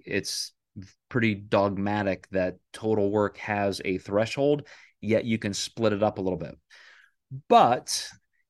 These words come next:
look at training, uh, twice a week versus one or three, or, you know, going from two to, two-to-one. So somebody who's used to working out twice a week, I'm doing legs twice a week, and they're now asked to train once a week. Somebody who trains three times a week,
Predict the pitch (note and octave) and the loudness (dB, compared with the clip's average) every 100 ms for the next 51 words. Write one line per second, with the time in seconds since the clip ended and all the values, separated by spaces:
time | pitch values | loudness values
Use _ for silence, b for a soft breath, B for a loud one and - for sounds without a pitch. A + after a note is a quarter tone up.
0 | _ _ C#3 E3+ E3+ D#3 - - D3+ D3 | _ _ 2 4 6 4 2 -2 2 4
1 | D3 C#3+ C#3 - G2+ A2+ G#2+ G2+ - D3 | 4 4 2 -2 -2 2 2 2 4 4
2 | C#3+ C#3+ C#3 C3 A2 A2 G#2+ B2+ B2 B2 | 6 6 6 4 -2 -2 -4 -2 0 0
3 | B2+ G#2+ G2+ - - B2+ B2 G#2 F#2+ G2 | 4 4 4 -2 -2 4 6 6 2 0
4 | - A#2+ A2 G#2+ C#3+ F3+ F#3+ D#3 B2 - | -4 2 2 6 8 8 6 2 2 0
5 | F3+ G3+ F#3+ D3+ _ _ G3 G#3 G#2+ G2+ | 4 6 6 2 _ _ 4 4 4 2
6 | A#2+ A2+ F3 D#3+ C#3+ A#2+ A#2 D3+ F3+ D#3 | 0 2 4 6 6 4 4 4 4 2
7 | D#3+ C#3 C3 - - C3 C#3 C#3 D#3+ G2+ | 2 0 -2 -2 0 2 2 2 2 2
8 | A2+ - _ - G#2+ A2+ A2+ A2 A2+ A2+ | 0 -8 _ -4 0 0 2 4 2 2
9 | A#2+ B2+ B2+ G#2 G#2+ - b b b A2 | 0 0 2 2 0 -2 b b b -2
10 | G#2 A#2+ C3 B2+ - A#2 A#2+ - A2 A#2 | 2 4 4 4 2 0 0 -4 -4 -2
11 | A2+ A2 G#2+ F2+ C#2 - _ b b b | 0 0 -2 -4 -6 -12 _ b b b
12 | - C3+ C#3+ C#3 C#3+ C#3 C3+ - A#3+ B3+ | 2 6 8 6 4 2 0 0 2 2
13 | C#3+ G#2+ F#2+ F#2 F2+ F#2 - | 2 0 2 2 2 0 -6